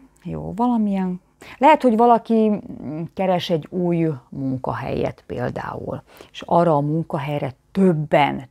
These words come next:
többen jelentkeznek. Hát meg kell ezt küzdeni, mert egyébként a kártya sportszerű küzdés mutat, tehát olyan tisztességes küzdés, tisztességes konkurenciát.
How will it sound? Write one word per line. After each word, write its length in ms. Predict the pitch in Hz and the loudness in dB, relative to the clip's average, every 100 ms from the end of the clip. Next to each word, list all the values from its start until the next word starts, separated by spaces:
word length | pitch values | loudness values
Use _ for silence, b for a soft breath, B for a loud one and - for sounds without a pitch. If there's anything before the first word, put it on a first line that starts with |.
| _ | _
többen 400 | 143 135 131 131 | -4 -4 -6 -6
jelentkeznek. 960 | 131 123 120 120 123 113 - 113 107 - b b b b - | -6 -8 -8 -12 -16 -16 -16 -18 -20 -20 b b b b -10
Hát 200 | 294 262 | -4 -2
meg 220 | 175 - | -2 -2
kell 180 | 180 180 | -2 -2
ezt 240 | 175 - | -2 -4
küzdeni, 600 | 190 160 143 135 135 151 | -2 -2 -2 -2 -2 0
mert 180 | 151 - | -2 0
egyébként 520 | 156 143 143 151 - | 0 0 -2 -6 -8
a 100 | 135 | -8
kártya 360 | 185 196 196 135 | -4 -4 -4 -10
sportszerű 640 | - - 262 - 165 143 | -10 -4 -4 -4 -6 -6
küzdés 540 | - 139 135 143 - | -8 -10 -6 -8 -6
mutat, 320 | 151 - 160 | -10 -8 -10
tehát 220 | - 135 - | -10 -14 -8
olyan 200 | 156 151 | -8 -8
tisztességes 800 | 214 - 165 - 143 143 - - | -10 -8 -8 -6 -4 -4 -6 -8
küzdés, 420 | 147 147 143 - | -10 -6 -8 -8
tisztességes 720 | 185 - - - 143 143 - | -14 -12 -12 -10 -10 -10 -10
konkurenciát. 920 | 165 156 - 185 185 - 208 226 | -8 -8 -6 -6 -6 -6 -6 -6